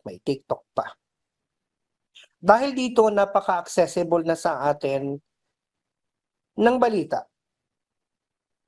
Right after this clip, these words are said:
At minsan nga, tayo na ang gumagawa ng balita. Napakadali nang gumawa ng komentaryo ngayon. Kung ano man yung napapanood natin o napaka-, napapakinggan natin, madali na tayo mag-post ng ating mga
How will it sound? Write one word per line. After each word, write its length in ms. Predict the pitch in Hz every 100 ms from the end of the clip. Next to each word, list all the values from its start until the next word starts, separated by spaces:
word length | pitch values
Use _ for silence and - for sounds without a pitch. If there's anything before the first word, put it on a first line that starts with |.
| _
At 200 | 151 151
minsan 480 | 175 175 175 220 220
nga, 240 | 233 240 - _ _ _ _
tayo 400 | - 262 262 233
na 160 | 180 151
ang 160 | 147
gumagawa 560 | 147 151 139 135 131 127
ng 160 | 127 120
balita. 400 | 110 110 104 - _ _ _ _ _ _ _ _ _ _ _ _ _ _ 151
Napakadali 800 | 165 180 202 196 175 175 180 180
nang 120 | 170
gumawa 360 | 147 143 147 147
ng 160 | 139
komentaryo 640 | 151 147 135 160 139 139 139
ngayon. 260 | 139 214 208 - _ _ _ _ _ _ _ _ _ _ _ _ _ _
Kung 160 | - 160
ano 160 | 160
man 240 | 160 160 160
yung 160 | 160
napapanood 640 | 156 147 147 147 151 147 147
natin 560 | 196 196 202 202 196
o 80 | 156
napaka-, 560 | 139 131 135 - 131 -
napapakinggan 800 | 135 131 135 - - 135 131 147
natin, 400 | 170 170 175 160
madali 320 | 120 127 135
na 160 | 135 139
tayo 320 | 151 147 147
mag-post 720 | 131 120 _ 147 151 151 151
ng 160 | 131 127
ating 320 | 127 143 135
mga 160 | 135